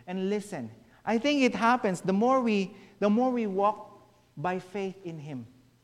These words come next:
the more we walk in obedience to Him. Jesus said,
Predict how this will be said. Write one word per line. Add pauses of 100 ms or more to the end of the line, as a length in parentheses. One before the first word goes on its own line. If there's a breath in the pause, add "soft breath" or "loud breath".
(320)
the
more
we
walk
in
obedience
to
Him. (1600 soft breath)
Jesus
said,